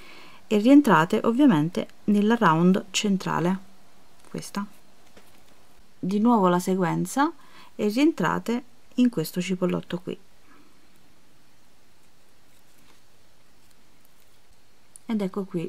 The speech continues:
il risultato. Adesso ripassate con l'ago e con il filo in tutte queste perline e risbucate esattamente da questa perlina rocaille undici zero qui centrale.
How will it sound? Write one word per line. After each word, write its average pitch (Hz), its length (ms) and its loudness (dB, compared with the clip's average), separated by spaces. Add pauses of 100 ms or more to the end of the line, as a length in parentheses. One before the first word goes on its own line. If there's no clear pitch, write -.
il 185 120 -2
risultato. 170 720 -8 (480)
Adesso 233 480 2
ripassate 196 640 0
con 185 200 0
l'ago 196 300 2
e 175 120 -2
con 190 180 0
il 214 140 0
filo 320 320 0
in 220 140 4
tutte 220 340 -2
queste 190 340 -2
perline 226 640 -2 (400)
e 226 120 2
risbucate 214 680 0
esattamente 202 640 2
da 208 100 0
questa 254 460 -2
perlina 190 800 0
rocaille 190 840 -2 (360)
undici 214 440 0
zero 175 320 -2
qui 180 260 -8
centrale. 165 680 -4